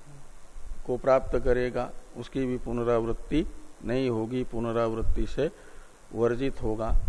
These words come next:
रहित होगा। इस प्रकार की यदि कोई शंका करता है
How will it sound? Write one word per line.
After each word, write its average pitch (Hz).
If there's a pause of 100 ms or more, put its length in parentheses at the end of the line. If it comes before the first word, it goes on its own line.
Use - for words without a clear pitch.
(560)
रहित 120
होगा। 107 (2000)
इस 147
प्रकार 135
की 147
यदि 139
कोई 139
शंका 123
करता 107
है 80